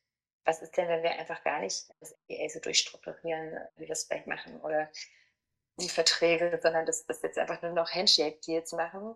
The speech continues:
Äh, mal gucken, wie, wie weit wir damit kommen, ja? Haben wir dann am Ende von unseren zwanzig Deals, gehen trotzdem neunzehn, äh, so durch und nur einer, also jetzt aus rechtlicher Sicht, <laughs> ja, schießt dann total quer. Ähm,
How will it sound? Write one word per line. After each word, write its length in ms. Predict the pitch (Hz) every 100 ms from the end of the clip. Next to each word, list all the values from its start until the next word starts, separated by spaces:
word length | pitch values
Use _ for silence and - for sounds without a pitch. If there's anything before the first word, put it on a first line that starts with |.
| -
Äh, 180 | 180 180
mal 120 | 165
gucken, 300 | 208 185 170
wie, 200 | 170 160
wie 160 | 170
weit 180 | 165 165
wir 80 | 165
damit 300 | 160 165 -
kommen, 260 | - 185 143
ja? 180 | 135 165
Haben 140 | 160
wir 100 | 160
dann 160 | 156 139
am 40 | _ _ _ _ - -
Ende 200 | 175 185 - - - -
von 140 | 190 -
unseren 300 | 180 165 - _ -
zwanzig 480 | - 180 - - -
Deals, 360 | 190 208 202
gehen 160 | - 170
trotzdem 360 | - 190 208
neunzehn, 600 | 196 180 202 214 208 208
äh, 220 | - 190 190
so 160 | 190
durch 480 | 190 190 220 277 - - - -
und 140 | 180
nur 100 | 190
einer, 680 | - 165 165 180 196 190 - _ _ _ -
also 180 | - -
jetzt 240 | - -
aus 200 | - -
rechtlicher 400 | 165 - 180 185
Sicht, 240 | 185 202 -
<laughs> 0 |
ja, 320 | 170 202 - - - _ _ _ _ _ _ _ _ _ _
schießt 300 | - - 190
dann 80 | 190
total 360 | 185 - 185 185 - _
quer. 280 | 202 208 220 - _ _ _ -
Ähm, 360 | 190 190 185